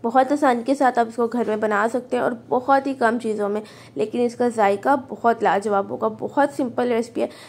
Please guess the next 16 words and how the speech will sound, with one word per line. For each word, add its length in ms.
देखिए 220
जी, 120
चिकन 420
वाइट 280
हो 120
चुका 280
है। 160
अब 140
हम 160
थोड़ा 200
सा 80
इसका 160
पानी 320
ड्राई 260
कर 160
लेंगे। 340